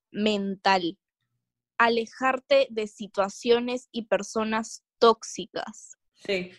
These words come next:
Speaker 1: Porque toda su energía, todo lo que ellos piensan, te lo plasman a ti. Está súper bien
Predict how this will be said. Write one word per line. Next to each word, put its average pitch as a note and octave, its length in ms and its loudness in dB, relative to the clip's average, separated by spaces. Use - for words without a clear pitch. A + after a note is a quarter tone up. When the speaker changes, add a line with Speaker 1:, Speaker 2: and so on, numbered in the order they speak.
Speaker 1:
Porque G#3+ 520 6
toda E4 340 8
su - 180 -8
energía, A3 680 -6
todo F4+ 240 4
lo F#4+ 140 -2
que B3+ 100 -6
ellos B3+ 200 -2
piensan, B3 520 -6
te B3 120 0
lo F#3 180 -4
plasman G#3 480 -2
a D#3+ 100 -10
ti. D#3+ 180 -16
Está G4 280 2
súper F#4+ 340 4
bien E4 280 -2